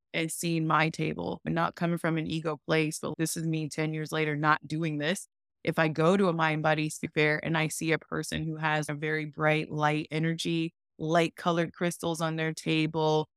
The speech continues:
some fun personality, or even earth energy, then I know that person is for me. Some people are gonna be more attracted to the Celtic, to the Fae,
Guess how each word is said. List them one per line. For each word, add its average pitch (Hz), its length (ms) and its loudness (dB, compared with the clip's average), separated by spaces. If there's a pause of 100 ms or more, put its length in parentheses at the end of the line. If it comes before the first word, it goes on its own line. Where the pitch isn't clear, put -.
(140)
some 165 240 -2
fun 170 320 4
personality, 165 1000 0
or 185 160 0
even 208 340 2 (100)
earth 170 360 2
energy, 220 720 0 (320)
then 185 140 6
I 175 140 6
know 170 260 4
that 160 220 -2
person 156 400 -4
is 147 160 -6
for 165 120 0
me. 196 260 0 (240)
Some 196 260 2
people 196 200 6
are 196 60 8
gonna 190 120 6
be 180 140 2
more 170 360 4
attracted 165 520 0
to 165 80 -8
the 165 100 -4
Celtic, - 480 0
to 160 80 -6
the 165 120 -4
Fae, 170 640 0